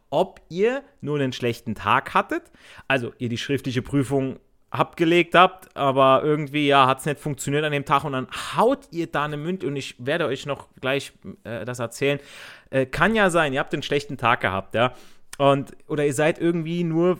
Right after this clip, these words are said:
ja, geduckt durch die Ausbildungszeit. Ich hab auch Azubis bei mir im Unterricht sitzen, ne? Äh, brauche ich euch, glaub ich, nicht, äh, noch fünfzig Mal zu erzählen. Die sind vielleicht super Praktiker, die können die Tasche toll hinterher tragen,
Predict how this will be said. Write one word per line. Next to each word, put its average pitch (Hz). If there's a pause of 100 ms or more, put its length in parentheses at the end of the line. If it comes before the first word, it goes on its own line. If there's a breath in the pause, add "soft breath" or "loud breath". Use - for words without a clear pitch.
(160)
ja, 170
geduckt -
durch 165
die 165
Ausbildungszeit. 156
Ich 120
hab -
auch 185
Azubis 226
bei 185
mir 185
im 180
Unterricht 185
sitzen, 107
ne? 113
Äh, 107
brauche 151
ich 135
euch, 139
glaub 143
ich, 147
nicht, -
äh, 104
noch 139
fünfzig 175
Mal 156
zu 151
erzählen. 156 (640 loud breath)
Die 160 (640)
sind 180
vielleicht 202
super 233
Praktiker, 156
die 127
können 196
die 160
Tasche 135
toll 131
hinterher 120
tragen, 113